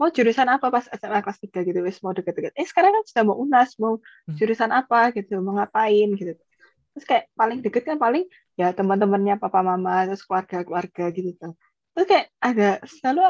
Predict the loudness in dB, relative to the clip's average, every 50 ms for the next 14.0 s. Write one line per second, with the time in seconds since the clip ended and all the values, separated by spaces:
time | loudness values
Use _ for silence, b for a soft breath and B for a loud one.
0 | 4 2 -2 _ _ _ _ _ _ _ _ _ _ _ _ _ _ _ _ -8
1 | -4 -4 -4 -2 -2 -4 -2 0 0 2 2 0 0 -4 _ _ _ _ _ _
2 | _ -8 -8 -8 -8 -10 _ _ _ -2 -2 -2 -2 -4 -4 -4 -4 -6 -8 _
3 | _ -4 -2 0 0 2 4 6 6 6 6 6 2 2 2 0 -2 -4 -4 -6
4 | -6 -6 -6 -8 _ -6 -6 -6 -2 -2 -2 -2 -2 _ _ -2 -2 0 0 -2
5 | -6 -6 -4 -2 -2 -4 -6 -8 _ -2 0 2 2 2 2 0 0 -2 0 0
6 | 0 0 0 -2 0 -2 -6 -8 B B B B B -12 -4 -4 -2 -2 -2 -6
7 | -6 _ _ _ _ _ _ _ _ _ _ -20 -2 2 4 6 6 6 6 6
8 | 4 4 4 4 4 6 6 6 6 4 2 0 -4 -6 -2 -2 -2 -2 -2 -8
9 | 0 2 4 4 6 4 4 4 2 2 2 0 _ -6 -6 -6 -4 -4 -2 -2
10 | -2 -2 -6 -14 _ -8 -8 -6 -4 -4 -4 -4 -4 -4 b b b b b b
11 | b _ _ _ _ -10 -10 -10 -10 _ _ _ _ -8 -8 -8 -8 _ _ _
12 | -12 -8 -8 -8 -8 -10 _ _ _ _ _ _ -6 -6 -4 -4 -4 -4 -2 -2
13 | -2 -2 0 2 4 4 4 4 2 0 -2 -2 -2 -4 -2 -2 -2 -2 -2 -4